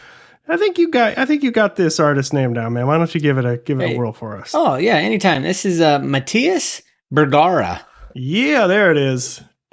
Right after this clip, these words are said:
Speaker 1: Dude, you've gotten, like, you're a champ at names now, dude. You're making me look bad.
Speaker 2: Dude, I've been studying. I had to, um, you know, do this a couple times to get it down, but, um, I didn't want to, um, you know, he's an Eisner, Eisner winner.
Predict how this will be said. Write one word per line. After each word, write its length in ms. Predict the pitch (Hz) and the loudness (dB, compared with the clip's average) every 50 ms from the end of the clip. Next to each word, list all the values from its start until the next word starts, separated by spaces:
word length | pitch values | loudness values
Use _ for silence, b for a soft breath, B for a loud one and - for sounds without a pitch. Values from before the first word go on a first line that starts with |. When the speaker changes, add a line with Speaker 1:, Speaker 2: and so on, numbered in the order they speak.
| b b b _ | b b b _
Speaker 1:
Dude, 200 | - 208 220 214 | 0 0 2 2
you've 180 | 247 320 349 | 0 -2 0
gotten, 400 | - 392 370 320 214 185 156 139 | 0 0 0 0 0 0 0 2
like, 340 | 139 139 135 123 117 - - | 2 2 2 0 -2 -6 -8
you're 160 | 147 147 180 | -6 -4 -2
a 80 | 370 - | -2 -2
champ 460 | - - - - 175 202 285 - - | -2 -2 0 2 2 2 0 0 -2
at 120 | 131 117 120 | -4 -4 -4
names 340 | 117 117 110 110 110 104 104 | -6 -6 -4 -6 -8 -8 -8
now, 180 | 110 107 104 | -6 -6 -6
dude. 180 | 107 120 123 139 | -4 -4 -2 0
You're 260 | 165 170 175 175 170 | 0 0 0 0 2
making 280 | 156 156 170 170 185 156 | 2 2 2 2 2 2
me 80 | 143 | 4
look 260 | 139 139 143 160 160 - | 4 4 2 2 0 -6
bad. 400 | 117 107 92 98 107 113 - _ _ b b b b b b b 233 | -8 -8 -8 -10 -12 -12 -14 _ _ b b b b b b b -2
Speaker 2:
Dude, 420 | 160 151 139 120 107 104 95 - | 0 2 2 2 0 -4 -8 -8
I've 200 | - 117 175 240 | -6 -4 -2 -2
been 140 | 320 320 339 | 0 -2 -2
studying. 500 | - - - 330 330 330 302 196 135 110 107 117 | -2 -2 0 0 2 2 2 2 0 0 -4 -4
I 100 | 143 156 | -2 0
had 240 | 175 202 214 196 | 0 0 0 0
to, 240 | 196 220 226 220 214 | -2 0 2 2 2
um, 560 | 214 208 202 202 196 196 190 180 - - - - _ _ _ _ _ _ | 2 2 0 0 0 0 0 -2 -4 -8 -14 -18 _ _ _ _ _ _
you 140 | 208 202 196 | 0 2 2
know, 260 | 185 175 175 175 165 - _ - - | 4 2 2 0 -2 -6 _ -14 -12
do 260 | 165 160 165 196 220 | -12 -4 0 0 2
this 240 | 208 196 214 196 - | 4 4 4 4 2
a 60 | 208 | -2
couple 260 | 190 - 214 196 214 190 | 0 0 -2 -2 -2 -2
times 380 | - 190 196 202 208 202 165 | 0 0 0 2 2 0 2
to 80 | 160 170 | 2 4
get 140 | 165 175 170 | 4 2 2
it 80 | 160 | 2
down, 400 | 160 165 170 180 196 202 208 190 | 0 2 2 2 2 2 0 0
but, 320 | 160 156 147 147 147 - - | 2 2 2 0 0 0 0
um, 500 | 151 147 143 139 139 139 139 143 135 123 - _ _ - | 2 2 2 2 0 -2 -2 -4 -6 -8 -12 _ _ -4
I 80 | 143 151 | 0 0
didn't 180 | 175 180 170 | 0 0 0
want 240 | 170 170 175 175 160 - | 0 -2 -2 -2 -4 0
to, 220 | - 175 170 165 170 | 2 2 2 4 2
um, 420 | 170 165 165 165 165 160 160 143 - _ _ _ _ _ _ _ _ _ _ _ _ _ | 0 0 -2 -2 -4 -6 -8 -10 -12 _ _ _ _ _ _ _ _ _ _ _ _ _
you 100 | _ 185 | _ 0
know, 80 | 190 202 | 2 4
he's 160 | 196 214 220 | 4 4 4
an 80 | 226 226 | 2 2
Eisner, 400 | 220 226 247 233 214 214 - - - | 4 2 2 2 0 -2 -2 -2 0
Eisner 340 | 180 220 240 226 220 190 156 | 0 0 2 2 2 2 2
winner. 300 | 139 131 123 120 113 113 | 2 2 2 0 0 -2